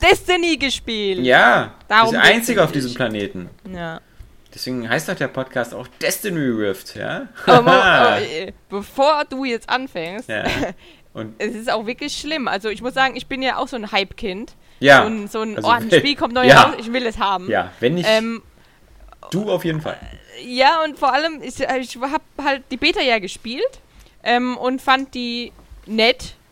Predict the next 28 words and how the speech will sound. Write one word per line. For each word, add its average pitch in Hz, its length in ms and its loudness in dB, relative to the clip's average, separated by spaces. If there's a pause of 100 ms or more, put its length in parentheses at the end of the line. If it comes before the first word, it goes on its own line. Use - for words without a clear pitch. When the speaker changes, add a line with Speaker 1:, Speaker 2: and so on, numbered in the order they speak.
(200)
Speaker 1:
<laughs> - 720 -12
Dazu 247 220 2
muss 311 140 -2
ich 233 40 -8
nämlich 247 200 -6
jetzt 208 100 -8
auch - 80 -2
gleich 226 180 0
was 175 140 -2
sagen. 180 300 -4
Also 233 160 -6
d-, 208 240 -8
ein 233 180 -4
gutes 277 460 -8
Spiel, 330 420 -4
coole 254 300 -8
Shooter-Mechanik, 262 1000 -4
äh, 226 260 -2
netter, 220 520 -2
äh, 185 200 -4 (120)
tolle 262 240 4
Atmosphäre, 254 640 0
schöne 240 240 -4
Musik, 262 540 -6 (400)
ähm, 233 340 2
aber 226 220 6
halt 220 340 0 (800)
eintönig 185 640 -4